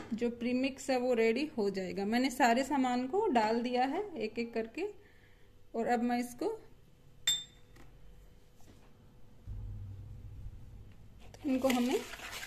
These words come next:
अच्छे से व्हिस्क करके और बिल्कुल अच्छे से मिक्स कर लेना है। और ये हमारा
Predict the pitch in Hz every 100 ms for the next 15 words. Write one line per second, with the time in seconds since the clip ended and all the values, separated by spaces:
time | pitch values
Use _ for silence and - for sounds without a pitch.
0 | 233 233 - - 320 - 285 254 262 262
1 | - 247 240 320 339 320 - 233 226 226
2 | 262 240 - 277 311 359 - 339 247 -
3 | - 247 247 226 233 247 453 - - -
4 | - - - - 233 233 240 240 240 226
5 | 226 277